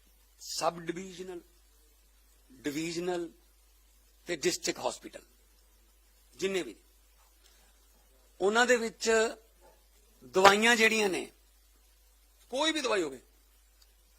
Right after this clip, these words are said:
ਸਾਰੀਆਂ ਦਵਾਈਆਂ ਹਸਪਤਾਲਾਂ ਦੇ ਅੰਦਰੋਂ ਹੀ ਮਿਲਣਗੀਆਂ।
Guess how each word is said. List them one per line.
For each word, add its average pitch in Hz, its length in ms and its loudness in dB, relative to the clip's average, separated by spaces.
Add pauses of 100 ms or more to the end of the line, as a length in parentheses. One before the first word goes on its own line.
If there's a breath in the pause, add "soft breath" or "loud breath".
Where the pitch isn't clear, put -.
(600)
ਸਾਰੀਆਂ 240 640 6
ਦਵਾਈਆਂ 202 600 2 (560 soft breath)
ਹਸਪਤਾਲਾਂ 160 680 0
ਦੇ 160 260 -4 (160)
ਅੰਦਰੋਂ 160 300 -4
ਹੀ 151 40 -4
ਮਿਲਣਗੀਆਂ। 110 500 -10